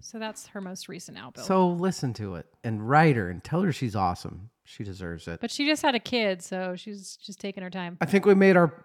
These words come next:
Speaker 2: opinions obvious. Justin Timberlake.
Speaker 1: We hate
Speaker 2: I
Speaker 1: you.
Speaker 2: don't, I don't wanna say is,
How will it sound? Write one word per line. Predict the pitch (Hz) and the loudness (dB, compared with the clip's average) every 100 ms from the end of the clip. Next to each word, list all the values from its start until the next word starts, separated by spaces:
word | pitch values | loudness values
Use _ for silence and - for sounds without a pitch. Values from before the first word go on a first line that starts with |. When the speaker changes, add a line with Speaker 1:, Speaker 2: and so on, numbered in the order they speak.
| - | -8
Speaker 2:
opinions | 156 165 170 151 139 | 2 4 4 2 4
obvious. | 131 131 127 120 - - _ | 4 4 0 -4 -8 -16 _
Justin | - 143 135 123 | 0 2 0 -2
Timberlake. | 123 120 123 123 117 | -2 -2 -2 -2 -4
Speaker 1:
We | 233 | -6
hate | 220 196 - | -8 -4 4
Speaker 2:
I | |
Speaker 1:
you. | 165 | 4
Speaker 2:
don't, | 160 - 135 | 4 -2 0
I | 165 | 4
don't | 165 | 6
wanna | 160 135 | 4 2
say | - 127 107 | 0 -2 -4
is, | - 127 113 104 110 - | -4 -2 0 -2 -8 -12